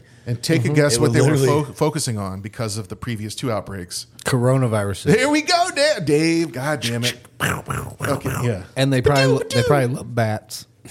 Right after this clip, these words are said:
Speaker 1: Yeah.
Speaker 3: Jesus.
Speaker 1: They were just hoarding bats. They
Speaker 3: You
Speaker 1: were
Speaker 3: were
Speaker 1: having
Speaker 3: on
Speaker 1: a bat luncheon.
Speaker 3: Dave, you were on fire this episode.
Speaker 1: So, yeah, it was focused on coronavirus. People took it as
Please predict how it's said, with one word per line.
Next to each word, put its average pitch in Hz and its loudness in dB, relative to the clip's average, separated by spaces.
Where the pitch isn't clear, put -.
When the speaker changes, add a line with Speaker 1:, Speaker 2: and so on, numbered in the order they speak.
Speaker 1:
Yeah. 131 -4
Speaker 3:
Jesus. - -12
Speaker 1:
They 160 0
were 165 2
just - 0
hoarding 190 2
bats. 151 2
They 147 -2
Speaker 3:
You 131 -2
Speaker 1:
were 120 2
Speaker 3:
were 92 2
Speaker 1:
having 147 2
Speaker 3:
on 113 -2
Speaker 1:
a 107 -2
bat 170 0
luncheon. 117 4
Speaker 3:
Dave, 139 2
you 196 4
were 196 2
on 82 -2
fire 78 -6
this - -12
episode. 65 -12
Speaker 1:
So, - 0
yeah, 185 2
it - -6
was 135 -2
focused 170 0
on 156 -2
coronavirus. 113 -2
People 160 -6
took 147 -2
it 123 0
as 107 -4